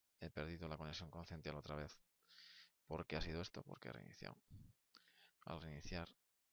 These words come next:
hemos perdido esta este ruteo y estas dos, eh, reglas de, de cortafuegos. Bien, pues lo que vamos a hacer va a ser,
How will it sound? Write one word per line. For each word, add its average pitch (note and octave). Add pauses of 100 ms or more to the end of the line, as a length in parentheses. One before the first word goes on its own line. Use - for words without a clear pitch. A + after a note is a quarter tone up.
(220)
hemos D#2+
perdido D#2 (1160)
esta D2 (760)
este F2
ruteo F2 (580)
y -
estas C#2
dos, - (1120)
eh, C2 (100)
reglas -
de, B1 (260)
de D#2+
cortafuegos. D#2 (680)
Bien, F2+
pues C#2
lo D#2+
que -
vamos C#2
a -
hacer F2
va F2
a F#2
ser, G2